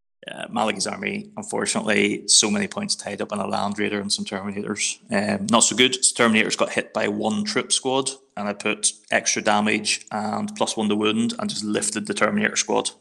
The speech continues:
in one go. I had the C Ps to fight again if I needed it, but I didn't bother <laughs> 'cause they were gone, basically. So yeah, it was, it was, um, it was unfortunate. The table we were on had a lot of obscuring on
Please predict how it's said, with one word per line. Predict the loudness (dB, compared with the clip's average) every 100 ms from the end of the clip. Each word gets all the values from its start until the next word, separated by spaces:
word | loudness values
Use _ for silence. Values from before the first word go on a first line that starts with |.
| _
in | -4
one | 0 0
go. | 0 -2 -4 -12 -20 -8 0
I |
had | 4
the | 4
C | 4 4
Ps | 4 4
to | 4
fight | 2 2
again | 2 2 4
if | 4 4
I |
needed | 2 4 4
it, | 2 -4
but | -4
I |
didn't | -4 -4 -2
bother | -2 -2 -2
<laughs> | -2 -4 0
'cause | 2 2 2 -4 -4 _
they | 4
were | 4
gone, | 6 4 4 0 -6 -20 _
basically. | -4 -2 -2 -4 -10 -12 -10 -10 -4
So | -2 2
yeah, | 4 4 6
it | 6
was, | 6 4 2 -2 0
it |
was, | 2
um, | 2 0 -6 -16
it | -16 -10
was | -4
unfortunate. | 0 0 2 0 0 -2 -4 -8
The | 0
table | 4 4 2
we | 0
were | 0
on | 0 -2 -4
had | -6 -8
a |
lot | -4 -4
of | -6
obscuring | -2 -2 0 0 0 0 -4
on | -4